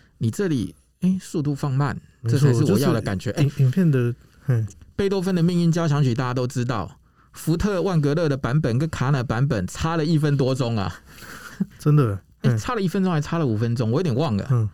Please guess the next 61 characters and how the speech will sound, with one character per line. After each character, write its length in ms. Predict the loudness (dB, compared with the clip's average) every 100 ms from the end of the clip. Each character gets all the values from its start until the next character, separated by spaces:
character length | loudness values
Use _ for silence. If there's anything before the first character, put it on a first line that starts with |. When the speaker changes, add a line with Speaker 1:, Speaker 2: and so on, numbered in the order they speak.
| -10 _ _ _ _
Speaker 1:
福 260 | -18 -6 -2
特 120 | 0
万 140 | 2
格 80 | 2
勒 100 | 0
版 200 | 0 0
本 120 | 0
超 440 | -2 -6 -4 0 0
级 200 | 2 2
慢， 240 | 0 0 -6 -12 -20 _ _ _
卡 160 | -6 -2
纳 180 | 0 0
版 220 | 0 2
本 80 | 2
还 220 | 0 0
蛮 200 | 0 -2
快 300 | -2 -4 -4
的。 260 | -8 -14 -20 -8
但 120 | -8 -8 -4
同 160 | -2
样 120 | 0
都 100 | 0
是 140 | -2 -2
这 80 | -2
个 100 | -4
曲 220 | -4 -6
子， 180 | -6 -4
同 160 | -2
样 100 | 0
都 120 | 0
是 180 | 0 -2
写 260 | -4 -4 -2
好 160 | -2
的 120 | -4 -4
谱， 280 | -4 -8 -8 _ _ _ _ _
Speaker 2:
对。 180 | -4 -2
Speaker 1:
那 100 | -4 -6 _ -4
不 120 | -2
同 240 | 0 0
的 120 | 0
那 120 | 0 -2
个 120 | -4 -8 _
指 220 | -8 -4
挥 180 | -2 0
去 140 | 0
指 200 | -2 -4
挥， 160 | -4 -2
就 140 | 0
会 80 | -2
指 180 | -2 -2
挥 140 | -2
出 160 | -2 -2
不 140 | 0
一 80 | 0
样 200 | 0 0
的 280 | -4 -8 -14 -20 _ _
感 180 | -8
觉 200 | -8 -10
出 240 | -10 -8 -8
来。 120 | -10 -8
Speaker 2:
对。 240 | -6 -6